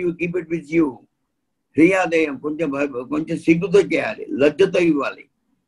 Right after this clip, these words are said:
ఏమిటి, సరిగా ఇస్తున్నానా, తక్కువ ఇస్తున్నానా? Always do that. ఆ, భియాదేయం, భయపడుతుంది ఇవ్వాలి. ఒకవేళ we are not coming to that expectation, it is not important how you feel,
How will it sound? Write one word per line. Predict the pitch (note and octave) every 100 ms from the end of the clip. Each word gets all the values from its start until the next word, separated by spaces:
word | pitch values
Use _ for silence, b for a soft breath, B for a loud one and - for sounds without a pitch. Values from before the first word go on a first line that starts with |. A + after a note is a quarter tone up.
| _
ఏమిటి, | C#3 E3+ E3+ E3
సరిగా | - C#3 E3 F3
ఇస్తున్నానా, | E3+ E3+ E3+ E3 E3+ E3+ F3
తక్కువ | C#3 - D#3+
ఇస్తున్నానా? | E3+ E3+ E3 E3 E3 E3 E3+ _ _ - D3
Always | F3+ G3 G3+ G3 E3+
do | F#3+ G3
that. | F#3+ D3+ - _ _ _ _ _ - E3+
ఆ, | F3+ D3 -
భియాదేయం, | A#2 D#3+ A3 A3+ G#3+ G#3 F#3+ F3
భయపడుతుంది | C#3 D#3+ F3+ G3 F#3 F#3 E3
ఇవ్వాలి. | D3 B2+ _ _ _ _ _ _ _ _ _ _ _
ఒకవేళ | C3+ C3+ F3+ G#3+ A3+
we | G3 F#3 F#3
are | F3 E3
not | F3+ G#3 -
coming | F#3 G3 G#3+
to | -
that | F3 F3
expectation, | F3 E3+ - G#3+ A3+ A3+ G3 E3+ - _ _ _ _ _ _ _ _ _ _ _ _ _ _ _ -
it | F3+
is | G#3
not | G3+ A3
important | G#3 F3+ G3+ G#3 G#3
how | F#3+ G3+
you | A3 G3+
feel, | D3+ G#3+